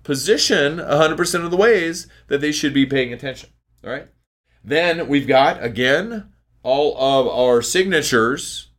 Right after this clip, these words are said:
uh, down at the bottom, and, of course, our notarization. Then on page three, uh, others who will, the headline is, "Others who will testify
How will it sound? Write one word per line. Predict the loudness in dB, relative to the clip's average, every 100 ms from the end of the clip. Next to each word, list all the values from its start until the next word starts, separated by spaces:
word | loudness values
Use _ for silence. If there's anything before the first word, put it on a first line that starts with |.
| _ _ _ _ -10
uh, | -6
down | -4 -2 -2 -2
at | -6
the |
bottom, | 0 2 2 0 -8 -18 _ _ _ -8
and, | -4 -4 -6
of | -12
course, | -2 4 4 2 -6
our | -4 -2
notarization. | -2 -2 -2 0 0 0 -12 _ _ _ _ _ _ _ _ _ _
Then | 0 2 2
on | 2
page | 2 0 -2
three, | -4 -2 0 -2 -8 _ _ _ _ _ _
uh, | -6
others | 0 2 2 2 -2
who | -2 -2 -4 -4
will, | -2 0 0 -2 -8 _ _
the | -8 0
headline | 0 2 0 0
is, | -4 -6 -8 -14 _ _ _ _ _ -2
"Others | 0 2 0 -2
who | -4
will | -4
testify | -6 -2 -2 0 -4 -2 -2 -2 -6